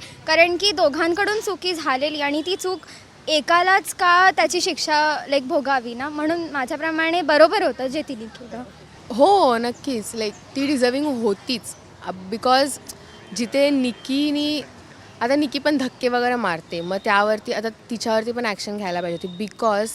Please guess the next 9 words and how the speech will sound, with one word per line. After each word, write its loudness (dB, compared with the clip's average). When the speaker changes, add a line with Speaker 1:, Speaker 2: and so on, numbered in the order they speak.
Speaker 2:
तिने -4
कानाखाली 0
मारली. -6
आता -6
ते -4
स्पष्ट -4
दिसलं -8
ना, -10
but 2